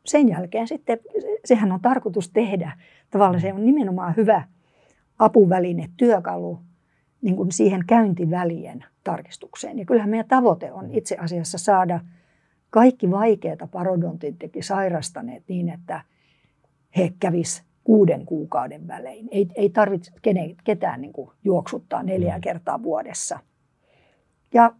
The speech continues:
Speaker 1: useimpien kohdalla siihen päästään.
Speaker 2: Mm.
Speaker 1: Ja muutamien tupakoimattomien, erinomaista omahoitoa toteute-, toteuttavien potilaiden kohdalla me saatetaan päästä siihen vuoteen.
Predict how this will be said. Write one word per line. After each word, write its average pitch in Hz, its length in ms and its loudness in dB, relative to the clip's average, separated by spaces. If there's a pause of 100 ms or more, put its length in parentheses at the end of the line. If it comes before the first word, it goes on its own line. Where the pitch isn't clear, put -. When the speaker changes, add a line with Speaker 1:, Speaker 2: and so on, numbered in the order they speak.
(140)
Speaker 1:
useimpien 202 440 2
kohdalla 214 360 2
siihen 240 280 0
päästään. - 640 -12
Speaker 2:
Mm. 92 240 -8
Speaker 1:
Ja 220 180 0 (140)
muutamien 180 840 4 (240)
tupakoimattomien, 226 1200 0
erinomaista 208 760 0
omahoitoa 190 800 0
toteute-, 202 580 -2 (280)
toteuttavien 202 880 2
potilaiden 180 580 0
kohdalla 220 480 2 (340)
me 185 60 -2
saatetaan 175 400 -4
päästä 165 340 -8
siihen 170 340 -4
vuoteen. 117 560 0